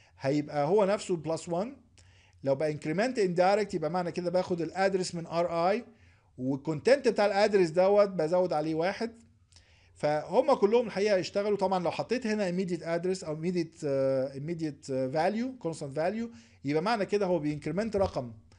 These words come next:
انكريمنت رقم هيحطه فين في الاخر؟ لازم احط في الاخر كاوبرند، لازم احط فاليو، لازم ده كديستنيشن لازم احط فيها فاليو، آه، فاريبل، ما ينفعش احط فيها فاليو.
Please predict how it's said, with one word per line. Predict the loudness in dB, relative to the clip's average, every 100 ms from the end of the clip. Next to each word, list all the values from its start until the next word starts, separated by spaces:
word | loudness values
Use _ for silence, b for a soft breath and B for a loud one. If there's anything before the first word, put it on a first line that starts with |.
| b -10
انكريمنت | -6 -4 -2
رقم | 0 0
هيحطه | -2 -4 -4 -2
فين | -4
في | -2
الاخر؟ | -2 -2 2
لازم | 4 4 2
احط | -4 -4 -4
في | -6 -6
الاخر | -6 0 0 2 0 -2 B B B B
كاوبرند، | 2 4 4 2 0
لازم | -2
احط | -2 -4 -2
فاليو، | 0 0 0
لازم | -2 0
ده | -2
كديستنيشن | 0 -2 -6 -6 -2 -2 -2 -4 -2
لازم | -2 -2
احط | -4 -6 -4
فيها | 0 0
فاليو، | 2 0 -2 -10 b b b -10
آه، | -2 -2 0
فاريبل، | 2 2 -2
ما | -6
ينفعش | -4 -2 -2
احط | -4 -6
فيها | -2 0
فاليو. | 0 -2 -2 -6